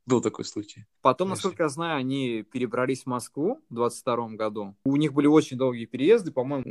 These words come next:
Speaker 2: я не знаю, почему они переехали, кстати, причину я не назову, я, честно говоря, не помню.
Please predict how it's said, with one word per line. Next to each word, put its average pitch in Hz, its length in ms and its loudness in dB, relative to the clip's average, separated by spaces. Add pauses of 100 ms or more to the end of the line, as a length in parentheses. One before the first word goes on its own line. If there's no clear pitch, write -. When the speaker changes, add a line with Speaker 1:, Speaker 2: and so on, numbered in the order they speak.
Speaker 2:
я 117 100 2
не 127 80 4
знаю, 113 400 2 (140)
почему 151 320 8
они 127 160 6
переехали, 151 420 6
кстати, 110 280 -4
причину 117 400 -6
я 110 100 -4
не 107 60 -8
назову, 120 360 -2
я, 120 200 0
честно 117 260 -14
говоря, 113 260 0
не 117 120 -8
помню. 104 460 -6